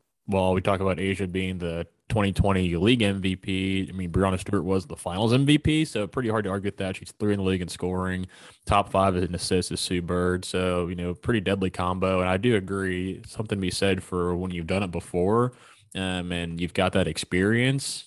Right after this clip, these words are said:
Just, I don't know, it's one of those things where you just kinda get a gut feeling. I've got something in my gut,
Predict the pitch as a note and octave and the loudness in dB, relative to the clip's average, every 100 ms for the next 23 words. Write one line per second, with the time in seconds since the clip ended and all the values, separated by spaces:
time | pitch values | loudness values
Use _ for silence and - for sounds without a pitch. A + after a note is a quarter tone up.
0 | - G2+ G2 - - C#3 A2+ G2 D#3+ E3 | -6 0 0 0 0 2 2 0 0 2
1 | B2 - A#2+ G#2+ G#2+ A#2+ - A#2 G#2+ A2 | 0 0 -4 -2 -2 -4 -4 -4 -2 0
2 | F#2 E2 G2 - - G#2+ G#2+ B2+ D#3 A#2+ | -2 -2 -4 -4 -4 -2 -2 -4 -2 -4
3 | - C3 B2 A#2+ F#2+ E2 G2 G#2+ A#2 | -4 -6 -4 -4 -4 -6 -4 0 -2